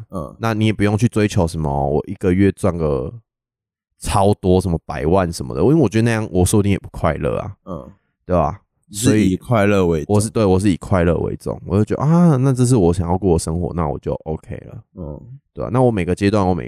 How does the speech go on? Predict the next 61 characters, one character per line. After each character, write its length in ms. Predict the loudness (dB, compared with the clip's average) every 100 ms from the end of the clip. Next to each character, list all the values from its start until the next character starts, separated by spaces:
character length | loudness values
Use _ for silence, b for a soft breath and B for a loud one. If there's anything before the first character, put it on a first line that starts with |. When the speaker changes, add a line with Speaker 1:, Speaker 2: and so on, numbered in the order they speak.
| -8
Speaker 2:
个 120 | -4
阶 160 | 0 0
段 140 | 0
我 100 | -2
自 120 | -6
己 60 | -6
想 160 | -4 -6
要 80 |
的 60 | -8
快 200 | -4 -4
乐， 100 | -2
但 120 | 2
是 60 | 2
我 120 | 4
把 260 | 2 0 -2 _ _ _
出 360 | -10 -4 2 2
国 280 | 2 2 2
念 200 | 2 -2
书 220 | -2 -4
这 120 | -4
件 140 | -4 -4
事 180 | -4 -6
情 380 | -6 -8 -10 -14
是 280 | -12 -6 -4
一 80 | -4
个 240 | 0 2
我 140 | 4 2
的 340 | 0 -2 -4 -12 _
很 180 | -12 -10
大 180 | -6 -4
的 80 | -6
计 300 | -12 -18 -10
划， 140 | -8 -8 -10 -8
Speaker 1:
嗯。 60 |
Speaker 2:
就 80 | 0
我 140 | 2 2
人 200 | 0 0
生 200 | -2 0
中 220 | -2 -4
一 40 |
定 100 | -6
要 120 | -4 -2
完 200 | -4 -6
成 160 | -12
的 100 | -14
一 40 | -14
件 160 | -14
事 180 | -14 -16
情。 200 | -18 -20 _ -4
因 120 | 2
为 80 | 4
我 160 | 4 2
不 160 | 2
想 220 | 0 2
要 280 | 2 2 2 0
当 180 | -4 0
那 120 | 0
种 440 | 2 2 0 0 -8 -12 -18 -20 _ _ _
很 260 | -8 -4 -4
不 160 | -6 -12
敢 260 | -10 -12